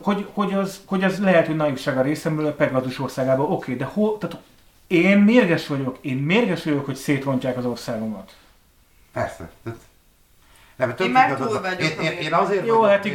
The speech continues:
Speaker 2: mérges.
Speaker 1: lehet, hogy én is túl
Speaker 2: Én,
Speaker 1: vagyok
Speaker 2: én,
Speaker 1: már
Speaker 2: én,
Speaker 1: ettől.
Speaker 2: én egy kicsit másért vagyok mérges. Én azért vagyok mérges, mert semmibe vesz.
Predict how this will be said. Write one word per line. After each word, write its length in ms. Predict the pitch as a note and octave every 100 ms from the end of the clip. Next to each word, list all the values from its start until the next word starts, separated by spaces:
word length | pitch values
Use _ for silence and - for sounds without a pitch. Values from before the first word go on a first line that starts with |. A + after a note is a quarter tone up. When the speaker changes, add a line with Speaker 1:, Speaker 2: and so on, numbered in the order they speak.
| F3+
Speaker 2:
mérges. 60 |
Speaker 1:
lehet, 140 | F3+ E3+
hogy 120 | D#3+
én 80 | D#3
is 80 | C#3+
túl 100 | D3+
Speaker 2:
Én, 80 |
Speaker 1:
vagyok 180 | C#3+ D3
Speaker 2:
én, 100 | D3+
Speaker 1:
már 120 | - C#3+
Speaker 2:
én, 60 | C3+
Speaker 1:
ettől. 200 | - D#3
Speaker 2:
én 100 | D#3+
egy 140 | E3
kicsit 340 | F#3 F#3 D3
másért 380 | C3 B2 A#2+ A#2
vagyok 300 | G2 G2+ G2+
mérges. 300 | A2 A#2+ C3+ C3+ - _
Én 140 | G2+ A#2+
azért 260 | E3+ D#3+
vagyok 300 | A2+ G#2+ G2+
mérges, 580 | G#2 G#2+ G#2+ C3+ C#3+ C#3+ - _ _ _ _
mert 220 | G#2+ -
semmibe 440 | - C#3 B2+ G#2 G#2
vesz. 280 | G2 F#2